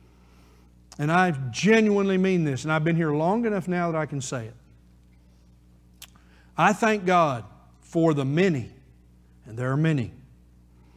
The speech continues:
uh, young and old men and women, boys and girls, yes, boys and girls, and some of our students who have taken these words seriously about sharing the gospel.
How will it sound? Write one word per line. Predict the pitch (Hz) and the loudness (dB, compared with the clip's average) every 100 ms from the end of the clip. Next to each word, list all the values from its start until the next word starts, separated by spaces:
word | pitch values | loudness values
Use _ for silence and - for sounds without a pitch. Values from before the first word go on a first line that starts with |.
| - - - | -20 -20 -12
uh, | 117 110 110 - - - - - | -10 -12 -16 -20 -20 -20 -20 -10
young | 131 131 170 202 220 233 | -2 4 6 4 2 0
and | 226 151 151 | -2 -4 0
old | 165 185 190 196 185 | 2 4 4 2 0
men | 147 160 196 214 | 2 2 4 2
and | 214 208 | 2 0
women, | 185 160 147 143 160 165 - | 0 0 0 -2 -6 -8 -12
boys | 117 135 160 196 | -4 2 2 2
and | 226 233 | 0 0
girls, | 196 175 180 208 233 - - - | 0 0 -2 -6 -12 -16 -18 -8
yes, | 165 196 | -6 -6
boys | 123 143 143 190 | -8 -4 -4 -2
and | 226 | -4
girls, | 196 196 202 - | -4 -6 -10 -8
and | 151 147 | -6 -4
some | - 151 | -4 -2
of | 160 | -2
our | 190 | -2
students | - - 151 139 156 - - - - - - - - - | -4 -4 -4 -4 -8 -14 -20 -20 -20 -20 -20 -20 -20 2
who | 165 175 165 156 143 135 | 8 10 10 8 4 -2
have | 110 156 143 127 | 0 0 0 0
taken | 180 208 196 214 | 2 2 2 0
these | 190 196 190 | 2 2 -2
words | 170 175 175 160 | 0 0 0 -2
seriously | - 196 185 151 135 143 139 147 | -6 -2 0 0 -2 -4 -4 -4
about | 139 139 | -4 -6
sharing | - 156 156 156 | -6 -4 -4 -4
the | 151 | -4
gospel. | 147 143 - 135 | -2 -4 -4 -10